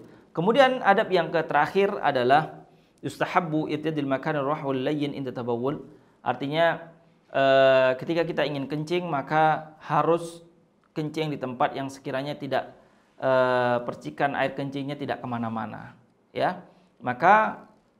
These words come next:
lebih baik kalau ketika, ketika kencing adalah duduk,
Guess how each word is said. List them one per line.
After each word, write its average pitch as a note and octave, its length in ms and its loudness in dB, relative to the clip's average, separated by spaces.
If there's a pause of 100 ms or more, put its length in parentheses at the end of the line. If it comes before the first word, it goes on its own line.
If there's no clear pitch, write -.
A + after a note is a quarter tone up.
(100)
lebih D3 240 0
baik D#3 440 2
kalau C#3 200 -4
ketika, D3 220 -2 (300)
ketika C#3 560 -2
kencing D3 320 -6
adalah D3+ 320 -2
duduk, C3 480 -10